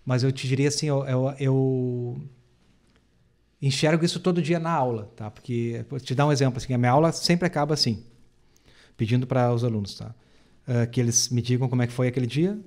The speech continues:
Sem, no início ninguém fala, porque os caras têm medo, né? Acho que tu vai dar nota ruim se tu, se tu falar uma coisa ruim, né? Mas depois que tu gera confiança e pertencimento, os caras falam que eles pensam mesmo, né?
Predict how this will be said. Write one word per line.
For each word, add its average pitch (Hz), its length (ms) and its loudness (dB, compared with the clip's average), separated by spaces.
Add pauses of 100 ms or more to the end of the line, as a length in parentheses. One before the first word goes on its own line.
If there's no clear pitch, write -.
Sem, 139 360 -4
no 131 180 0
início 143 280 0
ninguém 180 220 -2
fala, 170 240 -4
porque - 80 -16
os - 60 -14
caras 117 160 -6
têm 127 100 -2
medo, 143 220 0
né? 123 180 -2
Acho 113 180 -4
que - 60 -8
tu 123 80 -2
vai 123 80 2
dar 120 80 2
nota 123 220 2
ruim 127 200 2
se - 120 -6
tu, - 100 -16
se - 100 -14
tu 123 60 -6
falar 120 200 0
uma 120 80 2
coisa 120 200 0
ruim, 127 340 0
né? 104 160 -10 (540)
Mas 123 120 2
depois 135 220 2
que - 100 -8
tu 165 100 -2
gera 143 200 4
confiança 151 540 0
e - 20 -2
pertencimento, 120 800 -2
os - 140 -8
caras 127 220 -4
falam 135 200 0
que 139 80 -6
eles 139 120 -6
pensam 139 280 -4
mesmo, 120 280 -4
né? 101 80 -10